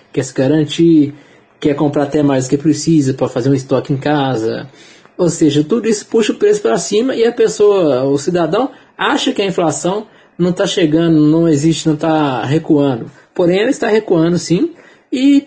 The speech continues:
isso é muito sentido, por exemplo, p-, por aquelas pessoas que compram, que consomem, é, consomem mais, digamos, é, por exemplo, combustíveis.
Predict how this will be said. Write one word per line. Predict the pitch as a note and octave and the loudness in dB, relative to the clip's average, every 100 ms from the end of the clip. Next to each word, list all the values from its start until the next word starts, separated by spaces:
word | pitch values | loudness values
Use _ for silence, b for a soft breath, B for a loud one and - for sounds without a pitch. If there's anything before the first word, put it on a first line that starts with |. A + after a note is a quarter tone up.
| - | -4
isso | G#3+ A3 - | -4 -2 -2
é | B3 | -2
muito | A#3+ B3 B3 | -2 -2 -2
sentido, | - G#3+ F3 B3+ C4+ | 0 0 0 -2 0
por | - G#3+ | 2 2
exemplo, | F3 G#3 A3+ B3+ - - _ | 4 2 0 -4 -6 -14 _
p-, | G#3 G#3 - | -4 -4 -2
por | A3+ | 0
aquelas | G#3+ A3 A3 | 0 0 0
pessoas | A3 G3+ G3+ G3+ | 0 0 0 0
que | A#3 | -2
compram, | - G#3+ A3 A3 G#3 F#3 | -2 0 0 0 0 0
que | F#3+ | 0
consomem, | G#3+ G3+ E3 A3 A#3 A3+ E3+ D3 B B B - | 0 0 0 0 2 2 0 -4 B B B -2
é, | F#3 | -2
consomem | G3 F#3 G#3 A3 A3 | 0 0 0 0 0
mais, | G3 G3 G3 F#3+ F3+ E3 D3 B2 G#2 - - | 0 -2 0 0 0 2 2 2 0 -2 -4
digamos, | E3 F#3 G3+ G3 | -2 0 0 0
é, | E3+ | -2
por | E3 G3 | 0 0
exemplo, | E3+ F3+ | 0 0
combustíveis. | A3 A#3 G3+ - G3 G3 A#2 - - | -2 0 -2 -2 0 0 0 -6 -12